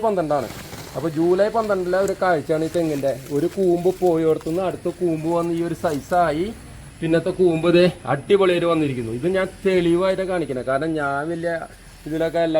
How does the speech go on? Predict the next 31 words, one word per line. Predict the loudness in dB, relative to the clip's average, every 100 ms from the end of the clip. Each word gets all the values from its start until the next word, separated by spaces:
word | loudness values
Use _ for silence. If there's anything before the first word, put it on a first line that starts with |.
| 0
വീഡിയോയിലും | -2 -2 0
പറയാറുണ്ട്, | 0 0 0 -4
ഞങ്ങളുടെ | -4 -4 -4
അവിടെ | -4 -4
ചെല്ലിയില്ല, | -6 -4 -6 -4 -6 -8 -18 -8 -6
അതുകൊണ്ട് | -4 -4 -4
എനിക്ക് | -4 -6 -6
ചെല്ലിയുടെ | -6 -4 -4 -2
മരുന്ന് | -2 -2 -2
കൊടുക്കേണ്ടി | -2 -2 -6 -4
ഒന്നും | -4 -4
വന്നിട്ടില്ല. | -4 -6 -4 -4
നമ്മൾ | -4 -6
ഇത്ര | -4 -4
അധികം | -4 -6
സെയിൽ | -6 -6 -8 -8
ചെയ്യണ്ടെങ്കിലും | -8 -6 -8 -8 -10 -8
ചെല്ലിയുടെ | -8 -6 -4
മരുന്ന് | -4 -4 -6
എനിക്ക് | -6 -8 -10 -20 -20 -4
കൊടുക്കേണ്ടി | -2 -2 -2 -2
വന്നിട്ടില്ല. | -4 0 0
ആ | 0
അനുഭവം | 0 -2 -2 -6 -10 -8 -4
എനിക്കും | -4 -4 -6
കിട്ടിയിട്ടാ. | -6 -6 -6 -6 -8 -14 -14 -6
അപ്പൊ | -4 -2
നമ്മുടെ | -2 -4 -6 -8 -12 -4 2
കൈത്തെങ്ങുകളെ | 4 4 -2 -6 -2 -2 -2 -2
നമ്മൾ | 0 2 0 -2
കൃത്യമായിട്ട് | -6 -4 -4 -2 -2 -2 0